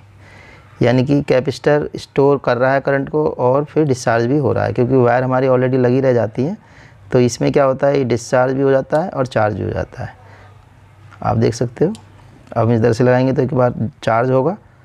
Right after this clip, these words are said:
और फिर बैक ये डिस्चार्ज होने लगेगा। अब दूसरा कैपेसिटर भी हम देख लेते हैं, पीएफ़ कैपेसिटर। तो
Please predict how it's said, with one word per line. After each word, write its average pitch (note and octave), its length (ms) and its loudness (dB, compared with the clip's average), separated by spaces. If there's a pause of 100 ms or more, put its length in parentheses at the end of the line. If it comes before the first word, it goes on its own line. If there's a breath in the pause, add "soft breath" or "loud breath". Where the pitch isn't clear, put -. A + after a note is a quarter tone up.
(180 soft breath)
और A#2 80 -2
फिर A#2+ 160 -2
बैक A#2+ 300 2
ये C#3+ 100 2
डिस्चार्ज G2+ 460 -2
होने F#2+ 160 -8
लगेगा। - 380 -10 (580 loud breath)
अब B2 100 2
दूसरा C3+ 320 2
कैपेसिटर D3 420 -2
भी D3 100 2
हम C#3+ 140 2
देख C#3 200 0
लेते C#3+ 220 0
हैं, C#3+ 100 0
पीएफ़ C3+ 340 0
कैपेसिटर। E3+ 500 -4 (1000 loud breath)
तो A2+ 360 2